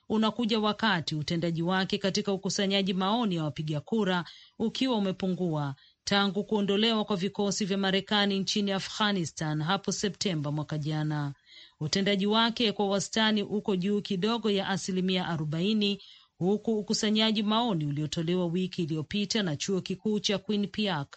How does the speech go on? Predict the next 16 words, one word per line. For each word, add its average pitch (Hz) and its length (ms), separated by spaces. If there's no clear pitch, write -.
ukimpa 240 520
viwango 196 420
vya 170 180
chini 185 420
vya 170 200
asilimia 202 540
thelathini 190 680
na 143 160
tatu. 143 580
Kushuka 240 580
kwa 196 140
viwango 202 440
vya 175 160
utendaji 185 600
wa 160 160
rais 196 480